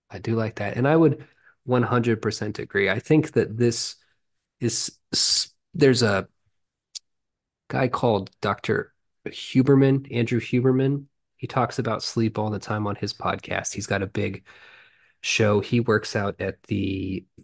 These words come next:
Stanford lab, or he has a lab out, out at Stanford.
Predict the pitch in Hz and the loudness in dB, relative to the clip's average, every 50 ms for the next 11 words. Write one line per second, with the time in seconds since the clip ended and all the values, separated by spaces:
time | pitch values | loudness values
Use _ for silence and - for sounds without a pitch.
0 | - - - - - - - - - - 110 110 110 113 - - 135 127 127 123 | -20 -18 -16 -10 -6 -6 -6 -2 0 0 2 2 2 0 2 2 4 4 4 2
1 | 131 - - _ _ _ - 131 123 123 127 127 131 131 139 139 - _ _ _ | -2 -6 -12 _ _ _ -4 -2 0 2 2 2 0 0 -4 -6 -10 _ _ _
2 | _ _ _ _ _ _ _ _ _ - 117 113 113 110 - 104 98 101 98 101 | _ _ _ _ _ _ _ _ _ -2 2 2 2 2 2 0 -4 -4 -4 -4
3 | 101 101 101 101 104 - - 104 104 107 107 - - - 107 107 104 - - 113 | -4 -2 -2 -4 -4 -4 -4 -4 -4 -4 -6 -6 -6 -4 -4 -4 -2 0 0 0
4 | 113 113 - | 0 -2 -6